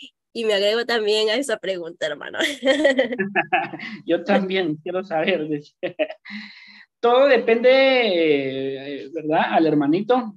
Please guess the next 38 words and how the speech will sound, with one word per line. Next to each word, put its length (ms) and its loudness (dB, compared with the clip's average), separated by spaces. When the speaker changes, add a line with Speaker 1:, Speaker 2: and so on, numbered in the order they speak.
Speaker 2:
y 220 -4
para 260 -8
ti, 120 -2
Anita, 360 0
también, 380 -2
que 120 -16
quieres 220 -4
saber, 380 -4
todo 200 2
depende 580 -2
de 160 -4
la, 300 -4
primero 340 -2
del 160 0
lente 320 -2
que 100 -8
tengamos. 640 -6
Eh, 180 -2
a 120 -2
la 120 0
hora 160 4
de 100 4
disparar, 580 -2
eh, 400 -4
esto 180 -6
es 120 -4
hablando, 480 0
hablando 640 -6
de 140 -12
los 220 -16
que 160 -16
igual 1120 -2
hacen 260 -2
la 100 2
fotografía 540 -6
con, 220 -4
con 160 -10
cámara, 400 -4